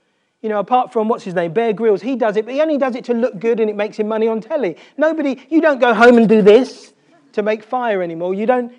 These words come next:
you don't need to do that because we've developed things that you can go home and you can turn on the electric or you put on the gas, yeah? But you've not found a way of dealing with envy,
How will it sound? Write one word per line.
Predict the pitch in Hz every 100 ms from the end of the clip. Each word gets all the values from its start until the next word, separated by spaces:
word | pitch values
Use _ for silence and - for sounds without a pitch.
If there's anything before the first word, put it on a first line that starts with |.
| -
you | 226
don't | 233
need | 233 208
to | 226
do | 185 269
that | 214 175 254
because | - 208
we've | 180 214 - - -
developed | 220 202 254 233 -
things | 196 202
that | 220
you |
can | 202 220
go | 220 233
home | 208 196 214
and | 202
you |
can | 202 196
turn | 160 202 214
on | 226
the | 214
electric | 214 208 - 202 202
or |
you | 175
put | 175 233
on | 233
the | 220
gas, | 190 185 185 _ _ _ _ -
yeah? | 190 202 _ _ -
But | 277
you've | 269
not | 262 320 302
found | - 277 262
a |
way | 247 247
of | 233 190
dealing | 247 240
with | 220
envy, | 233 247 165 131 _